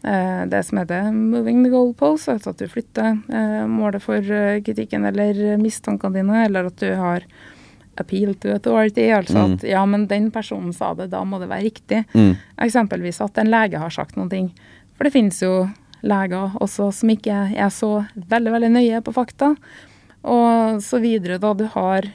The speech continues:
Speaker 1: eh, veldig mange teknikker som kan være veldig effektive, eh, det er en grunn til at de blir brukt, da. Og de er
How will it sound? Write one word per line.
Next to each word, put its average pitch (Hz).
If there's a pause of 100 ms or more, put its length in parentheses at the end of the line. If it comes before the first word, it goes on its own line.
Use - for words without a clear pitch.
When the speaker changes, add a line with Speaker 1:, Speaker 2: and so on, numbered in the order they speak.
(140)
Speaker 1:
eh, 208
veldig 202
mange 196
teknikker 208
som 202
kan 226
være 185
veldig 214
effektive, 220 (600)
eh, 220
det 196
er 208
en 214
grunn 180
til 202
at -
de 196 (140)
blir 247
brukt, 208
da. 180 (580)
Og 220
de 220 (500)
er 240